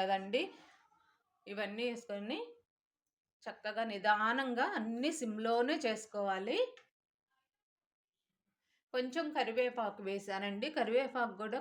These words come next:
కొంచెం ఫ్రై అవనివ్వాలి. ఆ ఫ్లేవరే వేరండి, కరివేపాకు కొంచెం ఫ్రై అయిన తర్వాత మనం మిక్సీ పెడితే ఆ ఫ్లేవర్ చాలా బాగుంటుంది. ఇదంతా కూడా ఈ క్వా-, నేను క్వాంటిటీ క్వా-, ఒక కేజీ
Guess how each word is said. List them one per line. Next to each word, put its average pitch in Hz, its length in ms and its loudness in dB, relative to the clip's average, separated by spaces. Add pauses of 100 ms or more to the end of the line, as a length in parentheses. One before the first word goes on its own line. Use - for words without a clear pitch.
కొంచెం 214 320 -4
ఫ్రై 196 140 0 (120)
అవనివ్వాలి. 190 600 -2 (640)
ఆ - 20 10 (240)
ఫ్లేవరే 247 460 6 (100)
వేరండి, 214 420 0 (100)
కరివేపాకు 214 580 0 (180)
కొంచెం 202 320 -4
ఫ్రై 202 220 2
అయిన 208 320 -4
తర్వాత 196 380 0 (240)
మనం 214 240 0
మిక్సీ 233 360 -4
పెడితే 196 260 0
ఆ - 60 -6
ఫ్లేవర్ 190 320 -2 (100)
చాలా 196 440 2
బాగుంటుంది. 180 640 -4 (1300)
ఇదంతా 262 520 2 (120)
కూడా 302 240 6
ఈ - 100 -4
క్వా-, 247 380 0
నేను 247 220 0 (100)
క్వాంటిటీ 247 440 -2 (100)
క్వా-, 233 200 4 (120)
ఒక 214 120 -10 (140)
కేజీ 240 320 6